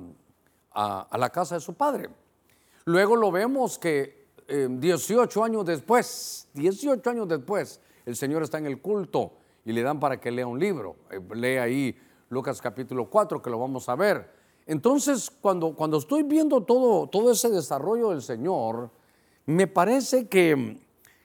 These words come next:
que hay situaciones que yo debo de ver con ustedes. Déjenme tomar, ya voy a cumplir diez minutos de estar hablando y para mí es importante de seguir el nacimiento de Cristo, eh, su vida la primera vez, la atracción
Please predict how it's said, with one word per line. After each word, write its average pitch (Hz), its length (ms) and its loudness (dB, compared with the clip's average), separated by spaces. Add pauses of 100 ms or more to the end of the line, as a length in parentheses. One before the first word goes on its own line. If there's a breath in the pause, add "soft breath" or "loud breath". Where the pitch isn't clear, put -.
que 160 120 4
hay 214 120 4
situaciones 208 720 -2
que 165 160 -2
yo 190 160 2
debo 202 220 2
de 165 60 4
ver 196 180 0
con 196 160 -6
ustedes. 180 340 -2
Déjenme 170 320 -6
tomar, 165 420 -4
ya 156 120 4
voy 180 220 4
a 147 60 2
cumplir 151 320 -2
diez 180 140 4
minutos 170 380 0
de 131 60 -6
estar 156 200 0
hablando 175 520 0 (300 soft breath)
y 135 100 -2
para 131 180 -2
mí 160 120 -4
es 170 120 -4
importante 175 800 -2 (280 soft breath)
de 156 140 0
seguir 196 440 2
el 151 120 0
nacimiento 139 460 -2
de 123 120 -2
Cristo, 147 480 -4 (200)
eh, 123 300 0
su 135 200 -6
vida 147 280 0
la 135 140 0
primera 139 360 -2
vez, 151 180 -2
la 151 80 0
atracción 175 960 -2